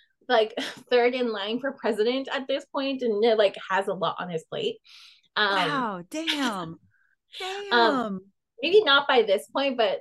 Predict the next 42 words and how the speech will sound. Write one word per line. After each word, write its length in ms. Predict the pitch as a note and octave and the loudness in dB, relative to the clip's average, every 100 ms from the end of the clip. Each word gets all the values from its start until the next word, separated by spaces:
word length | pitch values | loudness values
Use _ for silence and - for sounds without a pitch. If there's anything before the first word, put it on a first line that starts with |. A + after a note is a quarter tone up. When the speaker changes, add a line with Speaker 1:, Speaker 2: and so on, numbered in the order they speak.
| - | 2
Speaker 1:
later, 180 | B3 A#3+ | 2 2
eventually 480 | A#3 G#3+ A#3 - C4 | 0 0 -2 -8 -10
he 140 | A#3+ F#3+ | -8 -4
does 320 | E3 E3+ A3 | -2 -2 -4
become 420 | A#3+ - A#3 A#3+ | -8 -6 -4 -4
Speaker 340 | - A#3+ B3 | -8 -8 -4
of 80 | B3 | -4
the 100 | C4+ | -4
House. 400 | C4 A#3 A#3+ A#3+ - | -4 0 -2 -4 -8
But, 160 | G3+ | -6
you 60 | G#3+ | -2
know, 60 | A3 | 0
Speaker 2:
Yeah. 320 | G3+ C#3 - | 0 -2 -6
Speaker 1:
he's, 80 | G3 - - - _ - | -12 -20 -20 -20 _ -8
be-, 200 | A#3 - _ _ _ - - | -8 -10 _ _ _ -20 -18
he's 320 | - B3 - | -8 -8 -4
very 160 | B3 C5 - | -2 -2 -2
competent 560 | - B3 C4 G4 C4+ A#3 | -4 -2 -2 -4 -2 -2
at 120 | G#3 | -2
his 200 | F#3+ G3 | -6 -8
job. 380 | - E3 A3 - - - | -2 2 0 -2 -14 -10
And 140 | G#3 G3 | -6 -6
it's 160 | F#3+ | -4
also, 500 | F#3 F#3 F#3 F3+ F3+ - - - - | -6 -4 -2 -2 -6 -14 -20 -18 -4
um, 420 | F3+ A#2+ - - - _ _ _ _ _ _ _ _ G3 | -2 -2 -4 -12 -18 _ _ _ _ _ _ _ _ -4
Oklahoma 440 | G#3 B3+ C4 C#4 | -2 0 2 2
was, 220 | D4 B3+ G3+ | 0 -4 -4
used 260 | A#3 - | -4 -4
to 60 | A#3 | -4
be 200 | A#3+ F#3 | -4 0
very, 400 | E3+ E3+ - - - _ _ _ | 0 0 -2 -6 -20 _ _ _
it 100 | A3+ | 4
was, 140 | C#4+ G4+ A#4+ | 6 6 6
like, 120 | - A3+ | 4 0
only 260 | A#3 B3 | 0 2
up 160 | A#3 A#3+ | 2 2
into 260 | B3 A3 G#3+ _ | 0 -2 -8 _
two 180 | - A3 | -8 -4
thousand 300 | F#3+ A#3 F#3 | -2 -4 -6
and 140 | E3 - | -8 -8
eight, 200 | E3+ - | -8 -8
Oklahoma 480 | - G3+ A3 A#3 | -10 -6 0 0